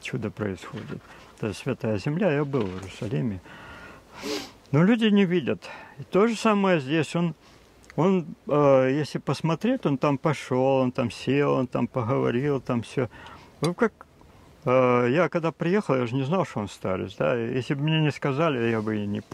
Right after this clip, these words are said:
не подумал тоже. Но я сразу обратил внимание, что, э, мне сказали,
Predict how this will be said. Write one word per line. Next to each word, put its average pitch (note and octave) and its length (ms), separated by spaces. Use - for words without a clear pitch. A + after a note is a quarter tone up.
не A#2 160
подумал A2+ 500
тоже. G#2 360
Но C#3 140
я F3+ 100
сразу F#3 380
обратил C#3+ 460
внимание, D3 500
что, C3 260
э, A#2 320
мне C#3+ 300
сказали, G#2+ 800